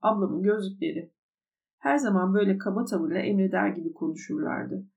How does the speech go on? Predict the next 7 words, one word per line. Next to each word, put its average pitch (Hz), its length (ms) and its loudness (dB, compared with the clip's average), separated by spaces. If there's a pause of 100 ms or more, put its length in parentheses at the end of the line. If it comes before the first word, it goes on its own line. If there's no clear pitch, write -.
(180)
Soytarım 220 720 -4
ona 208 180 -4
söylenildiği 196 760 0
gibi 196 180 0
ablanın 175 440 0
gözlüğünü 175 520 -2
taktı. 208 640 -4